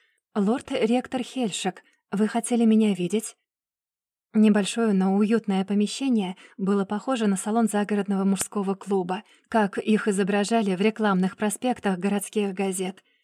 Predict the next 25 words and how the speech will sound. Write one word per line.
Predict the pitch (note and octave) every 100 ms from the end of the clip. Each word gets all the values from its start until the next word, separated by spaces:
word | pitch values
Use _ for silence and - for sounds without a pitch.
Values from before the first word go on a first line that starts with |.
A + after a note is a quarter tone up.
| _
Мягкие | A#3 C#4 - F#3+
удобные | F3+ G#3+ G3 F3+ E3
стулья, | - A3+ A3+ G3 F#3+ - -
роскошный | - G#3 - C4 - F#3
кожаный | - G#3+ G3+ G3 F3
диван, | F3 F3 F#3+ B3 A3+ _ -
на | G#3+
котором | G#3+ G#3 G#3 G3+
развалился | G3 G3 G3 G3+ F#3+ G3
толстый | - G3+ F#3 - F#3
рыжеполосатый | G#3 F#3+ F#3+ F#3+ F#3 G3+ F#3 F#3
кот | - G3 G3
ректора, | F#3 F#3 - F#3 F#3+ - _ _ -
чуть | - B3+
скрипучий | - A#3 A#3 C#4+ - G3+
светлый | - C4 A#3+ G#3+
паркет | F#3+ F3+ - F#3+ - _ _
и | F#3+
широкие | - G3 A#3+ - F#3+
высокие | F3 - A#3 A3+ F3+ E3+
окна, | - G3+ G#3+ G#3+ G3 - - _
обрамлённые | G#3+ G3+ G#3+ G#3+ G#3 G3 G3 G3+
лёгкими | A3 - G3 G3
песочными | A3 - G#3 - A3+ B3
шторами, | - - G3+ F#3 F3+ F3+